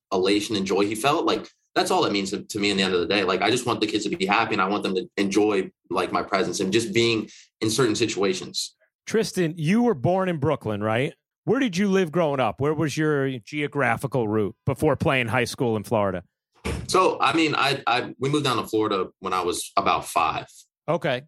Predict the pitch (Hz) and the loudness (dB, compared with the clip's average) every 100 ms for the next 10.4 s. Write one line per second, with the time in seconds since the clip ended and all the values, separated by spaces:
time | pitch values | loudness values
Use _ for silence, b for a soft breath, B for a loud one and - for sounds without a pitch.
0 | _ 95 92 - 101 113 104 117 113 110 | _ -2 0 0 0 0 0 -2 -2 0
1 | 107 92 87 80 - - 101 - - - | 0 -2 -4 -6 -6 0 0 0 -4 -2
2 | 123 135 131 120 135 143 135 135 127 139 | 2 2 2 2 2 0 -2 -2 0 0
3 | 135 127 123 131 127 120 127 120 113 117 | 2 0 2 0 0 0 0 2 0 0
4 | - 101 123 117 - 117 117 117 110 117 | -2 -4 -2 -2 -2 -2 0 0 0 0
5 | 110 107 107 - _ _ _ _ 92 90 | 0 0 -2 -6 _ _ _ _ 0 0
6 | 87 82 123 131 131 127 127 123 113 113 | 0 -2 0 0 0 -2 -2 0 0 2
7 | 110 113 104 104 120 117 113 98 - _ | 2 0 0 0 -2 0 0 -2 -6 _
8 | _ _ - 90 82 76 73 _ _ _ | _ _ -2 0 0 -4 -10 _ _ _
9 | - 107 104 - - 101 113 95 101 104 | -2 0 0 -2 -2 0 0 2 2 0
10 | 101 104 98 | 2 0 0